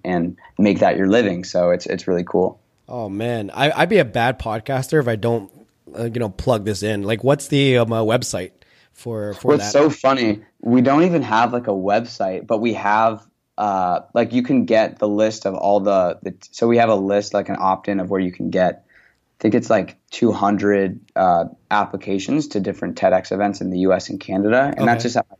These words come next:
Speaker 1: it's at taylor conroy dot com.
Speaker 2: Okay.
Speaker 1: And it will just direct you to there. And then in terms of the course, uh, launch, it's on Teachable, and it's called Book Your Talk in Seven Days.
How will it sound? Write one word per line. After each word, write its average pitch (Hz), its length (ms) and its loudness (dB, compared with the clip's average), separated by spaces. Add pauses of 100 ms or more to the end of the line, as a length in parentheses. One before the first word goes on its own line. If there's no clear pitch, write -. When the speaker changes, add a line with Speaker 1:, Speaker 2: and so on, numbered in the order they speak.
(340)
Speaker 1:
it's 117 160 -4
at - 340 0
taylor 110 440 0
conroy 104 680 -2
dot 92 340 0
com. 107 600 -2
Speaker 2:
Okay. 101 320 -14
Speaker 1:
And 107 140 2
it 95 80 0
will 104 100 -4
just 101 180 -6
direct 98 280 0
you 101 60 -2
to 98 80 -2
there. 95 440 0 (320)
And 113 200 4
then 110 320 2
in 107 100 -6
terms 131 240 0
of 117 160 0
the 104 80 0
course, - 640 -2 (140)
uh, 92 320 0
launch, 98 480 0
it's 98 200 -4
on 117 500 2
Teachable, 98 720 0
and 101 120 -2
it's 98 100 -4
called 95 320 0
Book 107 180 -2
Your 107 120 0
Talk 98 400 -2
in 95 100 -4
Seven 95 380 -2
Days. 95 420 -2